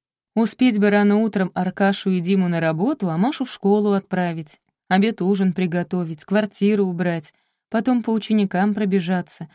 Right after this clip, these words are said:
впихнуть в их головы знания по немецкому языку, домой вернуться, проверить уроки у дочки, с мужем поговорить, узнать, как у него дела, маме и свекрови еду отнести,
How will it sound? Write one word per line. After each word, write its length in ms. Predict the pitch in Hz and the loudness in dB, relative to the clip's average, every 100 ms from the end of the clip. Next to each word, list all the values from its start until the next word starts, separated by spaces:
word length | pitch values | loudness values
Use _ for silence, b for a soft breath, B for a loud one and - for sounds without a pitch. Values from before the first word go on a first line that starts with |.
| b | b
впихнуть 580 | - 226 208 233 254 254 | -6 -2 2 4 4 2
в 120 | 202 | 2
их 140 | 208 165 | 2 2
головы 420 | 196 214 196 180 | 2 2 2 0
знания 480 | 160 180 214 196 170 | 0 0 2 0 0
по 80 | |
немецкому 580 | 175 175 185 202 - 170 | -2 0 0 -2 -4 -4
языку, 560 | 165 151 151 147 208 233 _ _ _ | -4 -4 -6 -2 -2 -4 _ _ _
домой 400 | 170 165 165 269 | -2 0 2 2
вернуться, 520 | 233 208 175 151 - 151 | 2 0 -2 -4 -10 -4
проверить 460 | 185 185 202 190 | 0 2 0 0
уроки 380 | 180 180 175 160 | -2 -2 -2 -4
у 100 | 147 | -4
дочки, 580 | 139 180 269 - - 151 b b b | -2 -2 -2 -6 -14 -16 b b b
с 100 | - | 0
мужем 420 | 254 285 208 202 | 2 4 4 2
поговорить, 600 | 185 175 170 160 151 139 | 0 -4 -2 -2 -4 -6
узнать, 320 | 165 185 202 | -2 0 0
как 180 | - 202 | -2 0
у 40 | 202 | 2
него 260 | 190 175 | 2 0
дела, 480 | 170 160 156 202 214 _ _ _ | -4 -2 -2 -2 -4 _ _ _
маме 300 | 214 233 214 | 0 2 2
и 20 | |
свекрови 640 | 202 180 175 165 170 269 240 | -2 -4 -6 -4 -2 0 0
еду 300 | 196 185 185 | 0 0 -2
отнести, 600 | 175 185 175 - 160 | -4 -4 -6 -8 -10